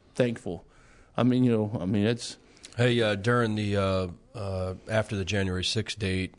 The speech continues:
Speaker 2: I was traveling somewhere in an airport, and a lot of those guys that were coming
Speaker 1: Yeah,
Speaker 2: back
Speaker 1: from back,
Speaker 2: from
Speaker 1: from
Speaker 2: D C,
Speaker 1: D C, yeah.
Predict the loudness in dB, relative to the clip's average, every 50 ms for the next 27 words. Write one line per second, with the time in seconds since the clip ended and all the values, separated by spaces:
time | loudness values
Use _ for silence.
0 | -14 -10 -8 -6 -6 -6 -4 -2 0 0 0 0 0 -4 -4 -4 -4 -4 -2 -4
1 | -4 -4 -4 -4 -4 -4 -4 -4 -4 -4 -2 -2 -4 -4 -6 -6 -4 -2 -2 -2
2 | -2 -2 -4 -4 -6 -6 -6 -6 -4 -4 -4 -4 -6 -6 -8 -8 -6 -6 -8 -8
3 | -10 -12 -18 -20 -20 _ _ -6 -4 -2 -2 -2 0 0 0 0 0 -2 -8 -12
4 | -6 -4 0 2 2 2 2 2 0 -2 -2 -2 -4 -2 0 0 2 2 2 2
5 | 2 2 2 2 2 2 2 0 -2